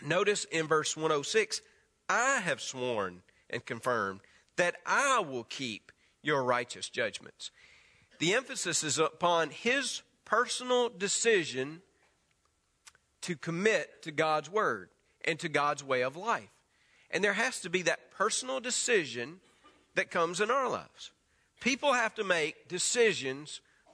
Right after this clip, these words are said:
for themselves these days. They have to make a personal decision.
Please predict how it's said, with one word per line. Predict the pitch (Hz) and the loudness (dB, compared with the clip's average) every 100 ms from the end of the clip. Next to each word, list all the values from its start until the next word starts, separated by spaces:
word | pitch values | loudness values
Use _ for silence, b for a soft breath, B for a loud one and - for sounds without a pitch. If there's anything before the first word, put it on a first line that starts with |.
| _ | _
for | 175 175 190 190 190 156 | 2 4 4 2 -4 -4
themselves | 185 175 202 170 135 139 - | -4 0 2 2 2 -2 -6
these | 147 139 | -6 -2
days. | 180 170 107 - b b b b | 0 0 -4 -10 b b b b
They | 165 | 2
have | 170 170 | 2 2
to | |
make | 170 165 | 0 0
a | 170 | -2
personal | - 170 - 185 | -2 0 0 -4
decision. | 185 196 240 226 120 107 | -2 0 0 0 -2 -8